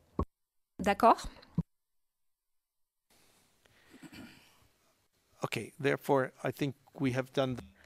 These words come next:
Speaker 1: Je pense donc que nous en avons terminé avec, euh, ce, cette étape préliminaire. Il est, euh, une heure moins le quart, euh, donc je ne pense pas que ce soit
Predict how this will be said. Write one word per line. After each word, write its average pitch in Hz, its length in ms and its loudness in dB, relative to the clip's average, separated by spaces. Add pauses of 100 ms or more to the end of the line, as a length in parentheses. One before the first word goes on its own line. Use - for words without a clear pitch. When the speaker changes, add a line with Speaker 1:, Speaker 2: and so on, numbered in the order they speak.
(180)
Speaker 1:
Je 220 120 -2
pense 247 240 4
donc 262 240 2
que 208 720 4 (480)
nous 220 340 2
en 202 140 0
avons 202 280 -4
terminé 233 880 2 (180)
avec, 220 500 0
euh, 190 460 -6 (920)
ce, 196 720 2
cette - 200 0
étape 233 360 6 (200)
préliminaire. 226 1000 6 (440)
Il 220 320 2
est, 202 380 4
euh, - 300 -2 (800)
une 240 160 8
heure 240 100 8
moins 233 140 6
le 226 60 2
quart, 262 480 4
euh, 202 400 2
donc 214 280 2
je 220 100 -2
ne 208 100 0
pense 220 220 2
pas 240 140 8
que 240 180 -4
ce 214 120 2
soit 240 520 6